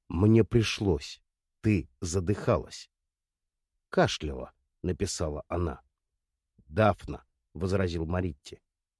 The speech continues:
«ты не кашляла, ты задыхалась. Ты могла умереть.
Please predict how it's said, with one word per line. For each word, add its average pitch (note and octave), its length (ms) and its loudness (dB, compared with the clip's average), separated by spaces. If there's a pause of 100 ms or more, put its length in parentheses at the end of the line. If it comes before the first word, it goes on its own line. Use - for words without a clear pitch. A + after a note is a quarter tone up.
(120)
«ты F2+ 120 -2
не G#2 160 4
кашляла, - 800 0 (360)
ты A2 260 2 (180)
задыхалась. G#2+ 1120 2 (600)
Ты C3 160 8
могла A#2+ 380 10
умереть. A#2+ 680 8